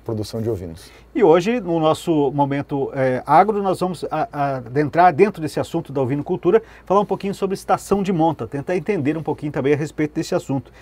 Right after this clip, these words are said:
Speaker 2: Eu gostaria que o senhor começasse dizendo como executar, organizar também a estação de monta para os ovinos.
Speaker 1: Ok. Eu acho que eu, a parte mais importante é a pessoa... Os que estão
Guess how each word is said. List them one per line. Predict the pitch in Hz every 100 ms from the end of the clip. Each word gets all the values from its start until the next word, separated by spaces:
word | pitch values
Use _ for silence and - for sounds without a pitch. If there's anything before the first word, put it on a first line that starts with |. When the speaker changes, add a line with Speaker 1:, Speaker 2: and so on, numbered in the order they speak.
| - -
Speaker 2:
Eu | 247
gostaria | 233 247
que |
o | -
senhor | 226
começasse | 226 - 220 -
dizendo | 190 175 208
como | - 262
executar, | 214 240 - - 190 208
organizar | 147 135 175 139 123 170
também | 165 123 160 - - -
a |
estação | 151 170 - 165
de |
monta | 143 139 151
para | 139
os | 127
ovinos. | 110 113 110 - - - _ - - - - - -
Speaker 1:
Ok. | 175 180 135 131 - - -
Eu | 135
acho | -
que |
eu, | 165 160 143
a | 135
parte | 151 147
mais | 147 147
importante | 151 143 123 139 135
é | 139 139 131
a | 120
pessoa... | 135 - 131 127 120 110 - - - - - -
Os | -
que | -
estão | 117 113 113 104